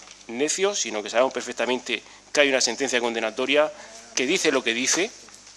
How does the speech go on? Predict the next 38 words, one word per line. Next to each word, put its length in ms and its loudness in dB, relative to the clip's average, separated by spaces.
y 80 4
que, 120 0
evidentemente, 760 2
esa 220 6
actuación 420 0
personal 480 2
en 140 2
concreto 640 -2
tiene 200 2
que 100 0
tener 260 0
la 100 4
respuesta 400 -4
que 120 -4
tiene, 300 -2
y 80 -6
la 120 4
que 120 0
tiene 360 4
es 60 -2
el 120 -4
que 140 -4
la 100 6
haga, 200 2
que 80 -6
la 80 0
pague. 280 -2
Ese 220 4
es 40 2
nuestro, 340 2
nuestro 240 2
planteamiento, 640 2
y 80 -6
con 120 6
ese 140 4
planteamiento 460 2
estamos 340 4
aquí, 220 -2